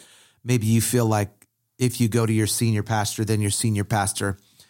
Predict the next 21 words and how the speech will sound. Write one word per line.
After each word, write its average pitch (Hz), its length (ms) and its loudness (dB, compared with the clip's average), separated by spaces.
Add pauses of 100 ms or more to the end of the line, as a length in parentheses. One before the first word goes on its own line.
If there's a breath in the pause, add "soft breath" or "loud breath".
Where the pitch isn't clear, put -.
(320 soft breath)
will 120 140 2
remove 110 380 4
you 107 140 2
from 107 260 -2
your 95 120 0
position. 107 520 0
I 107 100 0
think 110 300 -4 (460)
when 139 180 0
you 120 120 4
read 123 260 2
this - 520 -2 (720)
blog, 110 800 0
it 147 120 2
is 151 120 0
compounding. 113 840 0 (1000)
He - 140 -4
has - 160 0
too 160 320 2
many 139 360 4
reasons - 680 -6